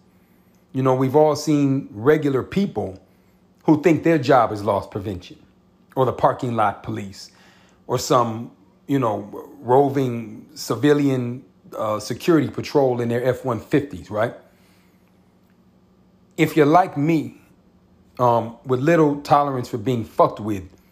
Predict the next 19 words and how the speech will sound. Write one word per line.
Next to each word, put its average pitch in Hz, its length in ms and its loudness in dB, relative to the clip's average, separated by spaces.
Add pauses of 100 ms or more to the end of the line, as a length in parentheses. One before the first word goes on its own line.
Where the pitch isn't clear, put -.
(560)
you 165 100 0
can 160 160 4
easily 165 320 2
find 151 300 2
yourself 135 340 -2
getting 135 240 0
into 123 160 -2
altercations 131 800 -4
with 107 160 -10
these 131 200 -4
types 117 320 -2
of 104 140 -10
people. - 460 -8
You 117 100 -8
know, 120 140 -2
it's 120 100 -4
like 135 220 -4
the 127 60 -8
universe 123 580 -2